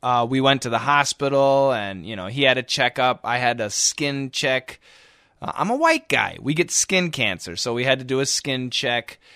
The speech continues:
And then I went to the store, and when I get home, my truck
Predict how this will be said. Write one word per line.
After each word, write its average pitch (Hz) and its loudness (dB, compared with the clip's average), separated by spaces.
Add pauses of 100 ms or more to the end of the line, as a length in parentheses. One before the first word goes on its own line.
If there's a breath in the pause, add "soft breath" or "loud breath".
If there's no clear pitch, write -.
(260 soft breath)
And 196 4
then 190 8
I 190 6
went 180 4
to 175 -4
the 170 -2
store, 160 2
and 151 0
when 156 4
I 156 4
get 214 0
home, 202 8 (1000)
my 151 6 (160)
truck - 6